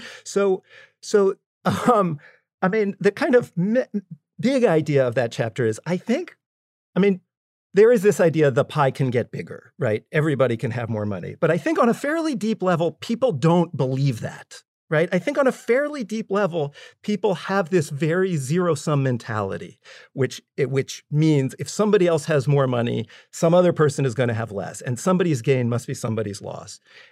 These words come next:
Speaker 2: And that's just wrong, right? A-, and I don't know where it comes out of,
Speaker 1: Right.
Speaker 2: you know, the idea that money is scarce, or if, like, you're thinking of money as gold, there's only so much gold. But that's absolutely not correct, right? So the good news is everybody can have more money. Of course, that doesn't mean everybody will have more money. It doesn't mean there are not <laughs> cases where somebody's gain is not somebody's loss.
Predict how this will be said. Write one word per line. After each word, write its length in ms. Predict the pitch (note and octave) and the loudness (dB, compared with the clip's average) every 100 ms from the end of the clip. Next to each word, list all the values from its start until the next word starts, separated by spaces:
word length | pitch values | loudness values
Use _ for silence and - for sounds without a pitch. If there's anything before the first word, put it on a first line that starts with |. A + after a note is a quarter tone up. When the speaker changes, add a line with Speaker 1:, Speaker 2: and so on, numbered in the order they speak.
| - | -6
Speaker 2:
And 280 | E3+ E3 F3+ _ _ _ - | -2 -2 -4 _ _ _ -4
that's 240 | G3 G#3 | -2 -2
just 280 | - G4+ - - | -2 -4 -4 -12
wrong, 640 | B2+ A#2+ A3+ F2 D#2 - | -2 2 4 2 -4 -16
right? 340 | - C#3 C3+ D3+ | -2 0 2 0
A-, 180 | D#3+ - | -2 -2
and 100 | E3 | 0
I 80 | F3+ | 2
don't 120 | A#3+ | 4
know 80 | A#3+ | 4
where 160 | A3+ G3 | 4 4
it 60 | |
comes 240 | - F3+ D3+ | 0 -2 0
out 160 | C#3 | 2
of, 160 | C3+ C3+ | 2 0
Speaker 1:
Right. 100 | C#3 | -2
Speaker 2:
you 80 | C#3+ | 0
know, 80 | |
the 100 | A2+ | 0
idea 160 | A#2 B2 | -2 -2
that 120 | A#2 | -2
money 140 | B2 A#2 | -4 -6
is 120 | A2 | -8
scarce, 380 | - F#3+ D#3 C3+ | -2 0 0 -2
or 60 | |
if, 140 | C3 - | -10 -6
like, 180 | C3+ G2+ | -6 -6
you're 100 | - | -8
thinking 220 | - B2 | -6 -4
of 80 | A2+ | -2
money 180 | B2+ A2+ | -2 -2
as 100 | G2+ | -2
gold, 320 | G#2 D3+ D#3 | 2 4 4
there's 160 | A2+ G2+ | 0 -2
only 160 | A#2+ | -4
so 140 | A2 A2 | -6 -6
much 180 | G#2+ - | -8 -4
gold. 260 | A2+ G#2 - - | -4 -4 -8 -14
But 140 | - D3 | -8 -4
that's 160 | F#3+ - | -4 -2
absolutely 580 | G3+ B3+ A3+ G#3 A3+ G3 | -4 0 2 2 2 0
not 220 | F3+ E3+ | 0 -2
correct, 440 | - D3+ F#2+ - - | -4 -6 -6 -6 -2
right? 200 | B2+ - | -2 0
So 280 | D3+ C3+ - - - _ | 0 0 -4 -18 -20 _
the 60 | D#3+ | -4
good 180 | D3 C4+ | -2 -2
news 240 | A#3+ G3 | 0 0
is 140 | E3+ C#3 | -2 -2
everybody 480 | D3+ E3 D#3+ D3+ | -2 0 0 0
can 220 | C#3+ - D3 | -2 0 2
have 180 | C3+ | 2
more 160 | C3 B2 | 2 0
money. 180 | A2+ F2+ | -2 -4
Of 60 | - | -2
course, 120 | - | 0
that 140 | F#3+ | 2
doesn't 240 | A3+ G#3 G3+ | 2 0 0
mean 100 | F#3 | 2
everybody 360 | F3+ F3+ F#3 | 2 2 0
will 200 | G3+ B3 | 4 4
have 160 | G#3 F#3+ | 4 2
more 140 | F#3 F3+ | 2 2
money. 300 | F3+ F3+ F3 | 0 0 -2
It 80 | |
doesn't 240 | E3 D#3 D3+ | 0 0 0
mean 100 | D3 | 0
there 100 | C3+ | 0
are 20 | |
not 240 | C3 F#3 G#3 | 0 0 0
<laughs> 120 | G#3 | 0
cases 400 | C4 G#3 G#3+ D#3+ | 0 2 -2 -2
where 80 | D3 | -2
somebody's 420 | C#3+ E3 C#3 B2+ | -2 -2 -4 -4
gain 220 | C3 B2 | -4 -4
is 100 | A#2 | -4
not 160 | C3+ B2 | -6 -10
somebody's 320 | C3+ A2+ G#2+ | -8 -8 -8
loss. 220 | G#2+ G2+ | -8 -8